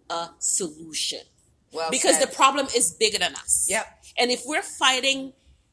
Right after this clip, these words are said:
Speaker 1: one with another, we're not gonna get anywhere. And a fist is much stronger once you combine your hand, your fingers together and you form a fist.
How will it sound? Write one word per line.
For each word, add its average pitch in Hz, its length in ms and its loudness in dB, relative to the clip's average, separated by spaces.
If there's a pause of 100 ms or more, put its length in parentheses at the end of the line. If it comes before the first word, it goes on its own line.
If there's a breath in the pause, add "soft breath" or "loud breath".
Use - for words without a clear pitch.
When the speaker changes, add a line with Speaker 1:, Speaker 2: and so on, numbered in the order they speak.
(120 soft breath)
Speaker 1:
one 262 500 0 (420)
with 220 120 -2
another, 214 560 -2
we're 277 140 -2
not 359 180 -2
gonna 370 160 -4
get 269 220 -6 (180)
anywhere. 226 480 -4
And 214 100 -2
a 208 40 -8
fist - 520 -2
is 254 160 0
much 202 220 -4
stronger 285 840 -4
once 208 360 -6
you 190 60 -12 (140)
combine 254 680 -2
your 226 120 -6
hand, 214 340 -6
your 190 100 -8
fingers 208 440 -4
together 208 460 -6 (200 loud breath)
and 185 100 -10
you 180 80 -6
form 220 260 -4
a 208 60 -6
fist. - 480 0